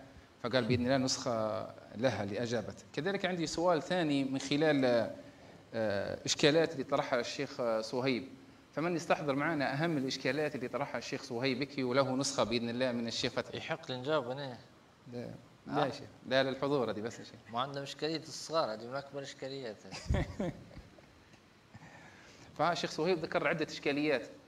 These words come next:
Speaker 1: كانت هي الع-، الإشكاليات تواجه الشباب، آه،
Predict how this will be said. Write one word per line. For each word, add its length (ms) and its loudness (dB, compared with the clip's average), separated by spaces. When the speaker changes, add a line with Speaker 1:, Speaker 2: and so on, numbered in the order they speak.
Speaker 1:
كانت 340 -2
هي 80 2
الع-، 300 4
الإشكاليات 1000 2
تواجه 340 4
الشباب، 720 0
آه، 420 2